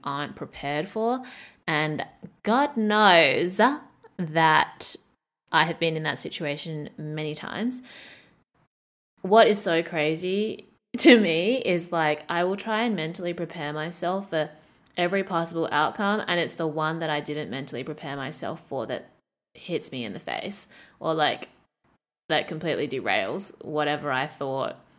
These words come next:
you know, I was gonna be doing in the next two or three months. I don't even mean, like, in the next two or three years. That's why when people ask me what my five-year plan is, I'm like, "I don't fucking know."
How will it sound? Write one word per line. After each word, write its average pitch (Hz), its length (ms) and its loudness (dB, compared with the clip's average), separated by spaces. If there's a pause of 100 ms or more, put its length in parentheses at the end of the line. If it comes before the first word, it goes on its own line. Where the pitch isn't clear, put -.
(720)
you 156 100 -4
know, 127 180 -2
I 135 120 -2
was 135 120 -6
gonna 139 200 -8
be 131 120 -8
doing 127 320 -6
in 110 80 -8
the 123 80 -8
next - 240 -8
two 147 160 -8
or 117 60 -6
three 95 180 -8
months. - 380 -12
I 202 80 6
don't 247 160 6
even 208 240 4
mean, 156 180 2
like, 147 140 -4
in 131 60 -6
the 139 60 -6
next - 200 -8
two 165 100 -6
or 160 60 -4
three 139 160 -6
years. 135 180 -4
That's - 220 -4
why 156 200 0
when 160 120 -2
people 160 260 -10
ask 139 240 -4
me 175 80 -6
what 151 100 -6
my 147 120 -6
five-year 143 420 -4
plan 147 300 -8
is, 175 140 -6
I'm 165 100 -6
like, 151 100 -4
"I 185 60 -4
don't 254 100 -2
fucking 160 300 -10
know." - 300 -8